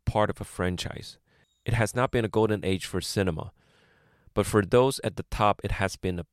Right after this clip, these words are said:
profitable one.” 哈，那一样，里面的关键词就是在讲这个 franchise 哈。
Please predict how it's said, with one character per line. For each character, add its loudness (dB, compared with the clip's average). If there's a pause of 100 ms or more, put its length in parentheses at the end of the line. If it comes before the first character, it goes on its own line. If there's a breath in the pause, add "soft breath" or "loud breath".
(100)
profitable -2
one.” -8
哈， -16 (280)
那 -2
一 -2
样， 2 (200)
里 -6
面 0
的 -6
关 4
键 2
词 -6
就 -6
是 -2
在 4
讲 -6
这 -12
个 -8
franchise -4
哈。 -12